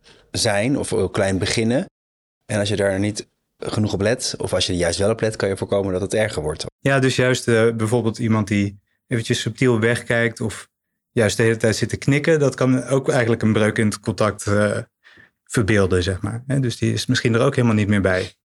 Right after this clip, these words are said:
Speaker 1: En dan hebben we het ook over de termen overdracht en, eh, tegenoverdracht, hè? Je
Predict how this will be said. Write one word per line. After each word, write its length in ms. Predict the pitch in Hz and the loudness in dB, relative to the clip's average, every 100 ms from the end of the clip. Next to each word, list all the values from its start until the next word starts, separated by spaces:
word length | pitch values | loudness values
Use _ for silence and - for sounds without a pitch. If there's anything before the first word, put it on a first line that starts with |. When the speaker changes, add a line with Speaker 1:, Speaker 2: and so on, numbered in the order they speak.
| _ _ | _ _
Speaker 1:
En 120 | 139 | -6
dan 300 | 143 - 123 | -6 -4 -2
hebben 200 | 117 127 | 0 2
we 60 | 123 | 2
het 100 | 117 | 2
ook 80 | 117 | 2
over 240 | 101 104 | 2 2
de 200 | 98 90 | 0 -2
termen 640 | - 110 104 95 90 85 - | 0 0 2 0 0 -2 0
overdracht 640 | 127 120 104 98 92 - | 0 0 0 -2 -4 -4
en, 200 | 107 98 | -2 0
eh, 100 | 92 | -2
tegenoverdracht, 920 | 95 117 127 - 123 127 113 123 139 | 0 2 2 2 0 0 0 -2 -2
hè? 120 | 113 | 0
Je 80 | 139 | 0